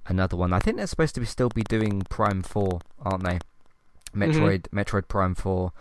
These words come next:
Speaker 1: So maybe that will be the next one. But if they remastered, like, the original games, um, I would give those a go as well. Um,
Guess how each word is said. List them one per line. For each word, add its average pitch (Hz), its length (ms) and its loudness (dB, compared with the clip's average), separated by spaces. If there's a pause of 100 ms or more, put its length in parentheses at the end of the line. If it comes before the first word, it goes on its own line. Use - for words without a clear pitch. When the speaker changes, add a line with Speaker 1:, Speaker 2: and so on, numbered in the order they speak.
(300)
Speaker 1:
So 98 240 2
maybe 95 260 0
that 87 140 0
will - 60 -4
be 98 160 0
the 92 100 0
next - 320 -4
one. 92 240 -2 (300)
But 104 100 4
if 127 160 6
they 139 160 4
remastered, 120 840 2
like, 101 540 0 (520)
the 98 680 0
original 110 360 0
games, 117 640 -4 (320)
um, 95 440 2
I 92 160 4
would 98 220 0
give 98 180 -2
those 98 300 0
a 98 40 -6
go 98 220 0
as 92 180 -4
well. 98 380 -2 (560)
Um, 92 640 -2